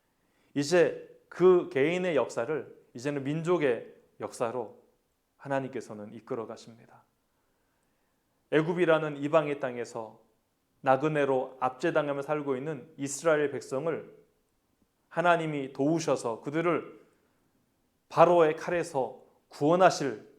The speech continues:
것이라는 것이 바로 모세를 부르신 의미였습니다. 게르손과 같았던 이스라엘 백성들을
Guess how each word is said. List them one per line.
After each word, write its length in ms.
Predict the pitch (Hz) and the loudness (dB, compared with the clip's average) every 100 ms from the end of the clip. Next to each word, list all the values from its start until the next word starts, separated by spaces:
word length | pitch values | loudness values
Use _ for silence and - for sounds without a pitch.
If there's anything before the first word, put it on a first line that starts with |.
| _ - | _ -8
것이라는 520 | 120 - 123 117 110 | -8 -4 -6 -6 -8
것이 500 | 113 - 151 113 - _ _ _ _ _ | -10 -8 -10 -10 -16 _ _ _ _ _
바로 420 | - 120 107 107 - _ _ _ _ _ _ | -14 -8 -8 -10 -20 _ _ _ _ _ _
모세를 400 | 127 131 139 123 | -4 0 0 -2
부르신 460 | 110 104 - 151 110 _ _ _ _ - | -10 -16 -14 -16 -18 _ _ _ _ -8
의미였습니다. 1200 | 127 120 107 98 _ - 113 - 117 117 - - _ _ _ _ _ _ _ _ _ _ _ | -8 -8 -12 -16 _ -20 -20 -20 -20 -20 -20 -20 _ _ _ _ _ _ _ _ _ _ _
게르손과 480 | 147 160 190 190 185 | -2 0 0 4 6
같았던 600 | 160 139 139 - 127 110 - _ _ _ - | 6 4 0 0 -2 -4 -18 _ _ _ -8
이스라엘 480 | 143 156 151 139 123 | -6 2 4 4 2
백성들을 760 | 117 135 120 127 135 107 - | -4 -8 -8 -8 -8 -10 -16